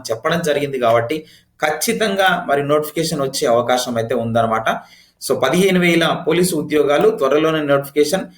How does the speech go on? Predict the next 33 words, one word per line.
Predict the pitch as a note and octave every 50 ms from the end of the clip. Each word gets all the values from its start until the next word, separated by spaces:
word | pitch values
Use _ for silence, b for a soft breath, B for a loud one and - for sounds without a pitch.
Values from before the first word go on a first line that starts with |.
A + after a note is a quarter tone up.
| B B B B B
ఏడాదిలోగా | G#2+ A#2+ D3+ F3+ G#3 A3 A#3+ B3 A#3 A#3 A3+ G3+ F#3 F3+ F3 F3+ F3+ F3+ F3+
మరి | F3+ D#3 C#3+ D3 C#3
రెండు | A#2+ B2+ C#3+ F3 F3+ F#3+
లక్షల | G3 F3+ E3+ E3+ - - - D#3+ D#3
ఉద్యోగాలు | D3 C#3 C#3 - D#3 D#3+ D#3 D#3 D3 C3+ -
భర్తీ | B2 B2 A#2+ - - D#3+
చేస్తాము. | E3 D#3 C#3+ C#3 C#3 - - D3 D3+ D3 C3 - B B B B B
ఇక్కడ | D3 - D3+
చూడండి, | D#3 E3 F3+ F#3+ F#3+ F#3+ F3
మూడు | E3 E3 F3 F#3+ G3+
వేలకు | - F3 F#3+ F#3 F3+ F3+ F3 F3 F3
పైగా | E3+ E3+ - D3 D#3 E3+ E3+ F3+ E3+ D3+ - - - - -
మరి | C3 C3 C3
ఖాళీల | - - C3 C3+ D#3 F3 F3 F3 E3
భర్తీకి | D#3+ D3+ D3+ D3+ - - D3+ - - G3+ - - -
ఆర్టీసీ | C#3+ E3+ G3+ A3+ - A#3+ A#3 - - G#3 E3+
కూడా | D3+ E3 F#3 G#3+
కసరత్తు | - - D#3+ - F#3+ F3+ F3 F3 E3 - -
చేస్తుంది. | A#2+ A2+ A2 - - G2+ - - - _ B B B B B B
అందులో | C3+ D#3 F3+ G3+ A3 A3 G#3+
భాగంగా | F3 E3+ D#3+ D3+ D3+ D#3 F#3 G#3 A3 F#3+ D3
రెండు | D3 D#3+ F3 F#3 G3
వేల | F#3+ F#3+ F#3 F3
పోస్టులు, | E3+ E3 D#3 D#3+ D#3 - - - D#3 D#3+ D#3+ C3 A2+ B2+
రెండు | C3+ D3+ E3+ F3+
వేలకు | G3 F#3 F#3 F3 F3 E3 E3+ D#3+
పైగా | D3 D3 C#3+ D3 C#3+ D3
డ్రైవర్ | B2 - - A2 A#2 C3 D#3 E3+ E3+ F3
పోస్టులు, | F3+ F#3 F#3 - F#3 A3 C#4 C4+ - b b b b b b
వెయ్యికి | C3 C3 D#3+ F3+ G3+ G3+ A#3+ B3+ - A#3+
పైగా | - - F3+ E3+ F3 F3+ F3+ E3
మరి | D#3+ D#3+ D#3 D3 A#2+
కండక్టర్ | - - _ _ _ A2+ B2 D3 F3 F3+ F3+ - G3 F#3+